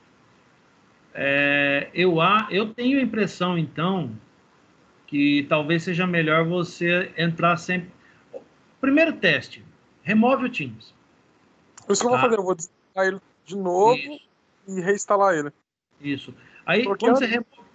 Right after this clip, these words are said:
Speaker 1: quando você
Speaker 2: Normal,
Speaker 1: remover,
Speaker 2: é.
Speaker 1: roda, roda aqueles, um software daquele de limpeza, né? Que ele limpa os restos que porventura ficam no, no Android ou no iPhone. Dá uma limpada. E aí você manda instalar de novo uma versão mais recente.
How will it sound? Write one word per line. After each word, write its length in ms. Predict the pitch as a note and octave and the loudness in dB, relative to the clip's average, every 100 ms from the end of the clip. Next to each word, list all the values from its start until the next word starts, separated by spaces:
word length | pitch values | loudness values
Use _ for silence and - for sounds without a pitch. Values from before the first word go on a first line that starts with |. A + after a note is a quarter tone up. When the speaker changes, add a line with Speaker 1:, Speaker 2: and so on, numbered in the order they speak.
| _ | _
Speaker 1:
quando 160 | G#3 A3 | -6 0
você 80 | G#3+ | 2
Speaker 2:
Normal, 340 | G#3 E3 A3 | 4 4 2
Speaker 1:
remover, 100 | G3 | -2
Speaker 2:
é. 160 | E3 - | -6 -10
Speaker 1:
roda, 220 | - B2+ | -16 -8
roda 240 | B2+ C#4+ | -4 -2
aqueles, 400 | C4+ B3+ A#3 E3+ - _ _ - | -2 -2 -2 -4 -8 _ _ -6
um 160 | F3+ | -4
software 360 | F3 F#3+ F3 F3+ | 0 0 -2 -2
daquele 280 | E3 D#3+ E3 | -2 -2 -2
de 120 | D#3 | -2
limpeza, 680 | D#3 C#3+ B2+ D3+ F3+ C#3 A2 _ _ _ _ _ - | -4 -6 -4 -2 -2 -4 -14 _ _ _ _ _ -8
né? 260 | B2+ D#3+ E3+ - _ _ _ | -4 -2 -4 -14 _ _ _
Que 80 | D3+ | -2
ele 120 | D#3+ | 0
limpa 320 | D#3+ F3+ F3 | 2 2 0
os 380 | D#3 C#3 D#3+ D3 | -2 -4 -6 -6
restos 480 | D3 E3+ E3 - C#3+ | -2 -2 -2 -8 -10
que 140 | - | -10
porventura 640 | C#3+ E3 D#3+ D#3 C3 D#3+ D#3 | -6 -2 0 -2 -2 -2 -2
ficam 320 | D#3+ E3 D#3+ | -2 -4 -6
no, 240 | C#3+ C3+ | -6 -8
no 140 | C3+ C#3 | -6 -6
Android 580 | C#3+ C#3 D#3 E3+ C#3+ C3 | -4 0 2 2 0 -4
ou 200 | D3 D#3 | -2 -2
no 140 | C#3+ | -2
iPhone. 440 | B2+ - F3 E3+ - _ _ _ _ _ | -6 -2 -2 -2 -8 _ _ _ _ _
Dá 140 | D3 A3+ | -2 0
uma 100 | C4 | 2
limpada. 500 | B3 - D3 B2+ A2+ - _ _ _ - | 0 2 0 0 -6 -20 _ _ _ -2
E 100 | E3 | 0
aí 140 | F#3 | 0
você 140 | F3+ G3 | 0 -2
manda 260 | F#3+ F#3+ | 0 0
instalar 320 | F#3+ G3 F3 E3+ | 0 0 0 0
de 100 | D#3+ | 0
novo 380 | D#3+ F3+ G3 - - | -2 -2 -6 -12 -6
uma 140 | E3 E3 | -2 0
versão 280 | E3+ E3+ | -2 -2
mais 280 | E3+ G3 G#3+ | -2 0 0
recente. 540 | G#3 - D3 C3 - | 0 -4 -6 -10 -12